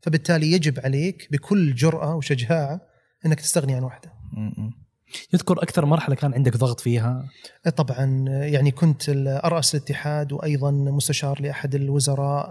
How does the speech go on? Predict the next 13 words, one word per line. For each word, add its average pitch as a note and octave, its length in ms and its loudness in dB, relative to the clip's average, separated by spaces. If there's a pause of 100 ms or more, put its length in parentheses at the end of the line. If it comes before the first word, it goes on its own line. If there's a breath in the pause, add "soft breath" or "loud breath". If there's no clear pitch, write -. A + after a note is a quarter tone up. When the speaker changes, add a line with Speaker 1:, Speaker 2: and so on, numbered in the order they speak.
Speaker 1:
ومدير C3+ 1000 -4
عام C#3 220 2
للموارد C#3 240 2
البشرية C3+ 360 -2
في C3 80 -6
الوزارة، C#3 520 0
وأكتب D3 400 -8
في D3 100 -4
أكثر C#3 240 -4
من C#3 60 0
صحيفة. C#3 640 -4 (720 soft breath)
و-، D3+ 640 0
وكانت G3+ 500 2